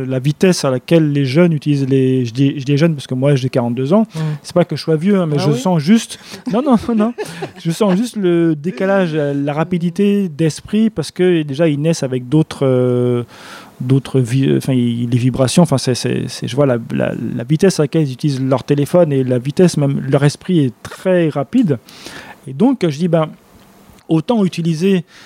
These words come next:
Speaker 1: cette technologie,
Speaker 2: Mhm.
Speaker 1: ben, pour aller mieux. Et c'est vrai que, bon, forcément, la génération des parents, c'est plus difficile. C'est pour, c'est là où je vois la différence, en fait. C'est que quand on parle avec la génération de nos parents, ben, c'est un peu plus, c'est un peu plus lent,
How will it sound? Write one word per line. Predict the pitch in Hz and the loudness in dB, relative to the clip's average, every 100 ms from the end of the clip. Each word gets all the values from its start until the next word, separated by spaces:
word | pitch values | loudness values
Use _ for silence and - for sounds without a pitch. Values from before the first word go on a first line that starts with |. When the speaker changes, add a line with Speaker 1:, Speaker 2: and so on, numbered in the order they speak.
| - | -20
Speaker 1:
cette | - - 156 - | -10 -2 -2 0
technologie, | 156 147 127 120 127 247 285 | -2 0 0 0 2 0 0
Speaker 2:
Mhm. | 185 165 | -2 0
Speaker 1:
ben, | 170 160 | 0 0
pour | 156 127 | -2 -2
aller | 143 | 0
mieux. | 190 277 247 - _ - - - _ | 2 2 -2 -6 _ -20 -20 -20 _
Et | 131 | -2
c'est | 123 190 | 2 0
vrai | |
que, | 165 | 2
bon, | 165 160 - | -2 -2 -4
forcément, | - - 160 - 170 190 180 | -6 -2 -2 -2 0 2 2
la | 147 | 2
génération | 143 156 - 165 | 0 -2 -2 -2
des | 151 | 0
parents, | - 156 175 | 2 2 2
c'est | 165 - 127 _ | -2 -4 -10 _
plus | - 170 190 | -6 -2 0
difficile. | 165 156 147 - 262 269 _ _ | 0 0 0 2 2 2 _ _
C'est | - | -2
pour, | 156 | -2
c'est | 156 | 0
là | 208 | 2
où | 277 220 | 2 2
je | |
vois | 151 185 | 2 2
la | 180 | 2
différence, | 160 160 165 165 156 | -2 -2 0 0 -2
en | |
fait. | 147 147 | 0 -2
C'est | 151 | 0
que | 147 147 147 110 - _ - | 0 0 0 -6 -20 _ -8
quand | 190 | -4
on | 196 | 0
parle | 202 180 | 2 2
avec | 160 156 - | 0 -4 -2
la | 147 | -2
génération | 135 151 165 | 0 0 0
de | 151 135 | 0 0
nos | 131 | 0
parents, | 131 127 180 269 - - - - - - - - - - | -4 2 4 4 -2 -20 -20 -18 -20 -20 -20 -18 -12 -4
ben, | 156 156 | -2 0
c'est | - - 180 | -2 0 0
un | |
peu | 175 - | 0 -2
plus, | 202 _ 214 214 208 208 208 208 202 202 202 202 202 | -4 _ -2 2 2 2 0 0 0 0 0 2 0
c'est | 185 190 | 0 0
un | |
peu | 185 | 2
plus | 185 220 | 2 0
lent, | 214 196 170 | 0 0 -2